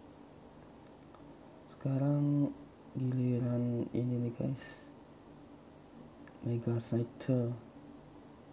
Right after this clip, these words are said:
Eh, Mega Scizor.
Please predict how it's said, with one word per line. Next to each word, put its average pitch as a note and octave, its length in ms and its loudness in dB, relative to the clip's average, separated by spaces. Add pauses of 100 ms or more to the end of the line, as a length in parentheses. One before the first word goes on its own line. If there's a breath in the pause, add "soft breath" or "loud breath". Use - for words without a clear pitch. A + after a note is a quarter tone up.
(1200)
Eh, A#2+ 160 4
Mega A#2+ 320 6
Scizor. B2 560 6